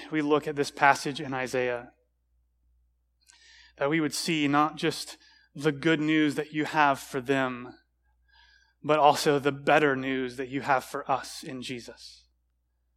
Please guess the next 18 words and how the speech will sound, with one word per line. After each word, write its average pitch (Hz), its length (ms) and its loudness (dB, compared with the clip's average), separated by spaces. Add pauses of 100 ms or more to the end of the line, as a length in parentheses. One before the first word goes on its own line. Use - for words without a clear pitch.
(1040)
We 139 80 -14
pray 143 220 2
that 131 160 -2
we 156 120 0
would 135 220 -2 (440)
learn 147 440 2
more 127 560 0 (100)
about 135 400 0
just 147 300 -4
how 143 240 2
beautiful 135 640 -6
are 131 240 0
the 127 80 -16
feet - 520 -10 (420)
that 123 160 -8
bring 127 220 -6
good 120 160 -8
news. - 520 -18